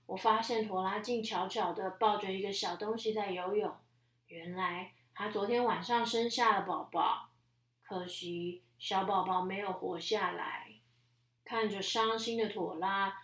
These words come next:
我突然有个想法，我告诉保育员桑德林说：“不如把昨天在海藻林救回来的小海獭让妥拉认养，好吗？”桑德林笑着说，我赞成啊，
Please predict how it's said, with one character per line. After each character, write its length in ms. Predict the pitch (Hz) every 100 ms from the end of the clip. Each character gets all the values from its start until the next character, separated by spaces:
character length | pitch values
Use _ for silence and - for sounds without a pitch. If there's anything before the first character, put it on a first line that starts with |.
| - -
我 40 |
突 200 | 254 277
然 200 | 277 247
有 80 | 214
个 120 | 190
想 340 | - 190 220
法， 400 | 240 226 190 - - - _
我 120 | 214
告 240 | 214 311 285
诉 200 | 294 285
保 220 | 180 180
育 120 | 247
员 200 | 226 202
桑 320 | 196 240 240
德 140 | 240 202
林 180 | 196 196
说： 640 | - 220 214 214 220 - _ _ _ _ _
“不 180 | - 285
如 380 | 233 226 226 220
把 160 | 190 175
昨 220 | 208 214
天 360 | 220 247 254 254
在 140 | 240
海 240 | 220 202
藻 140 | 220 190
林 180 | 180 196
救 220 | 262 226
回 80 | 208
来 160 | 180
的 120 | 202
小 280 | 202 190 196
海 240 | - 175 160
獭 320 | 214 214 196
让 240 | 214 214
妥 200 | - 185
拉 140 | 170 196
认 320 | 247 226 196
养， 240 | 170 160
好 220 | - 190
吗？” 420 | 196 226 240 254 - _ _ _ _ _ -
桑 260 | - 226
德 140 | 220 202
林 240 | 196 196
笑 220 | 196 226
着 120 | 202 190
说， 600 | - 208 202 202 202 - _ _ _ _ -
我 160 | 254
赞 240 | 226 339 339
成 180 | 277 214
啊， 420 | 214 226 220